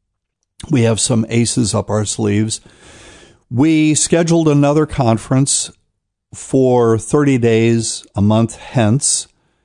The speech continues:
and went home and sat down with Eric and said, Eric, you didn't solve the problem. You had seven weeks to do so. I told you I was gonna have to get involved if you didn't solve the problem. And now we're going to the school once a month to discuss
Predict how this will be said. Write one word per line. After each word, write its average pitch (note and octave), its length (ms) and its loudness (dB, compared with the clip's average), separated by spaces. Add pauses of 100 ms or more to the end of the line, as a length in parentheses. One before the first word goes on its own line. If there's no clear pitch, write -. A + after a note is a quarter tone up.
(300)
and A2 680 2
went C3 240 0
home A#2 400 2
and A#2 100 -2
sat A2 320 -2
down A2 220 2
with A2+ 160 -4
Eric A2 320 -2
and A#2 120 -2
said, B2 220 -2
Eric, E3 380 -2
you A2+ 60 -2
didn't A#2 180 2
solve B2 320 -2
the B2 80 -4
problem. A2+ 440 -4
You G2+ 100 -2
had G#2+ 200 -2
seven C3 400 0
weeks A#2+ 300 0
to A2+ 100 -4
do B2 220 0
so. A2+ 400 0 (500)
I A#2+ 80 -4
told E3+ 380 0
you A#2+ 80 0
I G2 80 -2
was G#2+ 160 -2
gonna A#2 200 2
have B2 280 0
to A#2+ 80 -6
get A2+ 160 2
involved A#2+ 640 0
if A#2 200 -6
you A#2+ 80 0
didn't A2 280 0
solve G2+ 340 -2
the G2+ 80 -6
problem. G2 540 -2 (640)
And A2+ 140 2
now B2 220 2
we're C3+ 160 2
going B2+ 340 2
to A2+ 60 2
the G#2 80 -2
school D3+ 600 0
once A2 380 0
a - 40 -2
month G2 400 0
to A#2 100 0
discuss - 720 -2